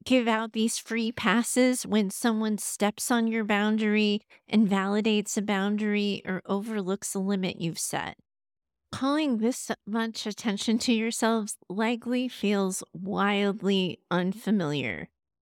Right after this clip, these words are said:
And your experience might be that being in the spotlight opens you up to attack.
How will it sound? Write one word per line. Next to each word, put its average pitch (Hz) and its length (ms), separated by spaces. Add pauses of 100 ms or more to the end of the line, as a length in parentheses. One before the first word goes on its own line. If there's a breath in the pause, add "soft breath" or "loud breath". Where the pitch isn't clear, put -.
(100)
And 226 180
your 247 180
experience 233 760
might 214 340
be 208 300
that 196 320
being 208 320
in 226 140
the 196 80
spotlight 208 840 (180)
opens 220 440
you 208 180
up 185 160
to - 200
attack. 175 420